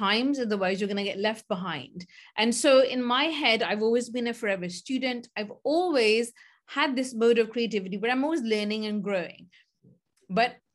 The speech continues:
I'm never attached to the, my scenario at that time. I'm very opportunistic. So I'm, I look at opportunities and think, "Okay,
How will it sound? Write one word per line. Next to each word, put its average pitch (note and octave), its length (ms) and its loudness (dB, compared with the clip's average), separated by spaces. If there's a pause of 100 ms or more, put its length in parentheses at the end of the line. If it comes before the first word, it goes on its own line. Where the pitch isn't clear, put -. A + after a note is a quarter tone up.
(200)
I'm A#3+ 300 -2
never C#4+ 320 -2 (380)
attached - 720 -4
to C4+ 100 -4
the, F#3+ 140 -4
my F#3+ 220 0
scenario G3+ 640 -2
at - 160 -6
that E3+ 220 -8
time. E3+ 440 -8
I'm G#3+ 180 0
very C4 420 2
opportunistic. B3+ 1040 -6
So A3+ 240 0
I'm, A#3+ 380 2
I A#3+ 200 4
look C#4 180 2
at E4 100 0
opportunities C4+ 840 -2
and A3+ 200 -2
think, C4 220 -4
"Okay, C4 480 -2